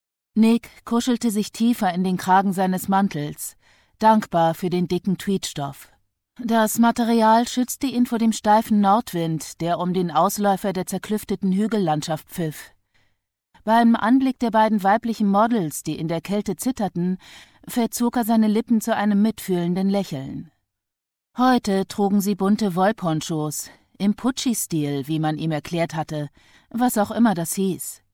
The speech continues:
Seiner Meinung nach sahen sie aus, als wären auf ihnen mehrere Farbtöpfe explodiert, aber er war ja kein Modeexperte.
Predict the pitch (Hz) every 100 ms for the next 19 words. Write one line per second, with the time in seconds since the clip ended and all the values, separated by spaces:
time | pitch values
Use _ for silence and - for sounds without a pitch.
0 | _ - 220 233 220 220 226 220 220 220
1 | 220 214 - 220 214 208 208 190 220 240
2 | 214 208 220 220 202 - 214 214 202 233
3 | 233 196 - 220 269 196 156 180 156 -
4 | - 160 160 165 160 - _ _ _ _
5 | 247 240 226 208 196 208 196 196 180 175
6 | 190 185 147 - - 156 147 160 156